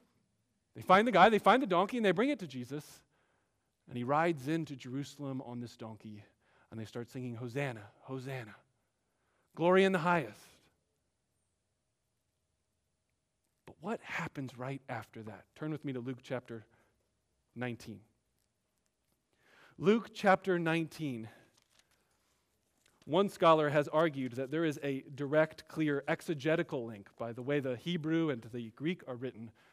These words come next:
that we should see a very clear connection between Palm Sunday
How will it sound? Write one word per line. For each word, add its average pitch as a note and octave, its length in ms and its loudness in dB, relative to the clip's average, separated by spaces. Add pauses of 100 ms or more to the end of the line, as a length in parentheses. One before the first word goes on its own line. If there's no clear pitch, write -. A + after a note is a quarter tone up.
(340)
that D3 120 -8
we E3 160 -2
should D3+ 200 -6
see C3 400 -2 (260)
a B2+ 140 -2
very F#3+ 580 4
clear F3+ 320 2
connection D3 540 -2
between C3+ 420 -4
Palm G#3+ 360 2
Sunday C#3 600 0